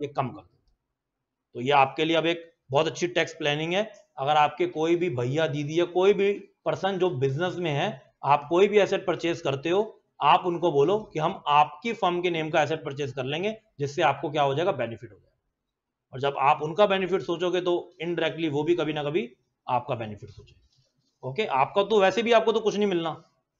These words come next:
आपको तो bill गया। हम तो बिल को अगर कोई asset लेते, खो भी देते हैं, हमारे लिए तो किसी काम का नहीं होता as a consumer, but यहाँ पर हमको उसका benefit मिल जाएगा। ओके जी,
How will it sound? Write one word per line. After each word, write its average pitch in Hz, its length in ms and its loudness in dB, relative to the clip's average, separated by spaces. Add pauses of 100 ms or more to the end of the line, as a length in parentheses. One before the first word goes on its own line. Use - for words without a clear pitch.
आपको - 320 2
तो 208 100 2
bill 196 200 4
गया। 208 180 4
हम 180 120 2
तो 214 120 4
बिल 202 220 6
को 220 220 6
अगर 202 220 2
कोई 208 160 8
asset 190 200 4
लेते, 196 260 2
खो 196 240 6
भी 208 100 0
देते 131 240 0
हैं, 104 140 -16 (440)
हमारे 135 240 0
लिए 180 100 -2
तो 202 60 0
किसी 196 200 -4
काम 202 200 0
का 202 80 2
नहीं 196 120 -2
होता 180 280 0
as 156 160 0
a 180 60 0
consumer, 151 440 -4 (360)
but 127 100 -8
यहाँ 151 200 2
पर 190 120 2
हमको 156 220 -2
उसका 180 160 -2
benefit 120 340 -4
मिल 107 200 -12
जाएगा। - 1000 -16
ओके 202 180 2
जी, 208 160 -10